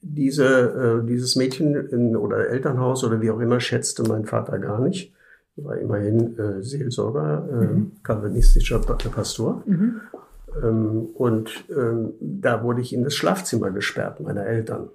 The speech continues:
Speaker 2: Mhm.
Speaker 1: So, damit ich nicht weg konnte. Weil ich hatte gesagt, ich will weg.
Speaker 2: Mhm.
Speaker 1: So.
Speaker 2: Mhm.
Speaker 1: Ja, was habe ich gemacht? Das war im ersten Stock. Da bin ich an der Regenrinne, aus dem, also aus dem Fenster an der Regenrinne runter. Und das war, ähm, eine kapitale Geschichte, äh, weil ich dann aus dem Haus flog.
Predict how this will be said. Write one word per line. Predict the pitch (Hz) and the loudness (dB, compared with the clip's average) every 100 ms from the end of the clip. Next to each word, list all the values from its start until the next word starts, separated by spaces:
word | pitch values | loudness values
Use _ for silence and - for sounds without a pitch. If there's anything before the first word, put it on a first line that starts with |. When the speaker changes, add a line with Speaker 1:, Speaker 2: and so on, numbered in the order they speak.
| _ | _
Speaker 2:
Mhm. | 175 156 247 - - - _ _ | -8 2 2 2 -4 -18 _ _
Speaker 1:
So, | - - - - | -2 0 0 0
damit | 113 113 | 0 0
ich | - | 0
nicht | 156 180 | 0 2
weg | 170 | 0
konnte. | - 95 120 120 - | 0 -4 -6 -14 -8
Weil | 131 | -8
ich | - - - | -8 -6 -4
hatte | 185 | -2
gesagt, | 175 147 139 - | -2 -2 -6 -8
ich | - | -4
will | 180 202 | -2 0
weg. | 196 - - - | -2 -4 -14 -2
Speaker 2:
Mhm. | 190 151 170 - _ | 0 0 -6 -10 _
Speaker 1:
So. | - 110 - | -6 -4 -4
Speaker 2:
Mhm. | 165 139 143 - - - | -6 -4 -8 -12 -18 -4
Speaker 1:
Ja, | 175 151 | 2 4
was | 143 | 4
habe | 139 127 | 2 0
ich | - | 0
gemacht? | 127 170 - | 0 0 -4
Das | 160 143 | -6 0
war | 135 | 2
im | 127 | 2
ersten | 127 - 117 | 2 0 -2
Stock. | - 185 - - _ _ - - _ | 0 -2 -2 -12 _ _ -20 -20 _
Da | - | -6
bin | - 139 | -2 0
ich | 139 | 2
an | 127 | 2
der | 117 | 2
Regenrinne, | 131 147 143 139 139 143 - | 4 4 4 6 6 2 0
aus | 101 123 | -2 -2
dem, | 123 113 | -2 -2
also | 123 120 | -2 0
aus | 117 | 0
dem | 117 | 0
Fenster | - 120 - 151 | 0 0 0 0
an | 127 143 | 0 -2
der | 147 | -2
Regenrinne | 151 151 151 151 | -2 -2 -2 -2
runter. | 143 110 117 175 190 - - - - _ _ | 0 0 2 2 0 -6 -20 -20 -20 _ _
Und | - 131 123 - - | -6 -4 -4 -4 -2
das | 120 - - | -2 -2 -2
war, | 120 123 120 120 | 0 0 0 -2
ähm, | 127 113 110 113 113 | -2 0 0 0 -4
eine | 127 123 | -6 -8
kapitale | - 127 120 - 139 135 120 | -6 -8 -8 -4 -2 2 0
Geschichte, | - - 117 - 147 | 0 -4 -4 0 0
äh, | 156 - 117 - | 0 -2 -4 -4
weil | 110 | -4
ich | - | -6
dann | 147 - | -8 -6
aus | 110 | -2
dem | 110 | 0
Haus | 117 110 | 0 -2
flog. | - - - - | -4 -8 -8 -16